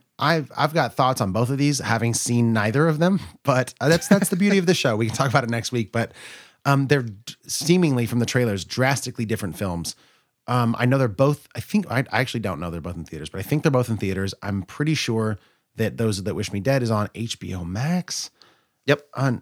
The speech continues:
Speaker 1: and then did you by chance figure out for sure the name of the zombie movie?
Speaker 2: Yeah. Oh, it is Army of the Dead. And
Speaker 1: Oh,
Speaker 2: it
Speaker 1: nice.
Speaker 2: will be, it'll be in theaters and Netflix, uh, as of May twenty-first.
Speaker 1: Okay, sweet. Um, okay, well, that makes things easy. So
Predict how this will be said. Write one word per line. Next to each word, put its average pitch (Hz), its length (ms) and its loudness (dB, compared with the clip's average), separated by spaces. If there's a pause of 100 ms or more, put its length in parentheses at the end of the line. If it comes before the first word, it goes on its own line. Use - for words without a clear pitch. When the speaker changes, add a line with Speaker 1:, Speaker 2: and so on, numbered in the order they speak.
(140)
Speaker 1:
and 127 220 4
then 123 340 0 (140)
did 123 220 0
you 127 100 2
by 113 220 0
chance 120 420 -2 (180)
figure 110 300 -4
out 101 140 -2
for 101 100 -8
sure 104 200 -4
the 98 80 -2
name 95 160 -2
of 92 80 -6
the 90 60 -8
zombie 92 240 -6
movie? 95 220 -6 (600)
Speaker 2:
Yeah. 151 220 2 (140)
Oh, 135 140 4
it 135 100 2
is 123 160 2
Army 107 220 0
of 98 40 0
the 95 80 -2
Dead. 85 200 -6 (140)
And 110 100 0
Speaker 1:
Oh, 113 40 4
Speaker 2:
it 117 80 0
Speaker 1:
nice. 127 100 0
Speaker 2:
will 127 140 2
be, 120 200 0
it'll 127 220 4
be 135 140 2
in 127 120 0
theaters 127 400 2
and 120 320 2 (140)
Netflix, - 720 -2 (140)
uh, 101 300 -2 (100)
as 104 300 0 (100)
of 101 500 -2 (360)
May 104 640 0 (200)
twenty-first. - 560 -4 (300)
Speaker 1:
Okay, 107 180 -2
sweet. - 320 -6 (160)
Um, 135 500 0 (260)
okay, 151 320 0
well, 98 80 -8
that 123 140 0
makes 120 180 0
things 113 220 -2
easy. 101 180 -4
So 127 420 0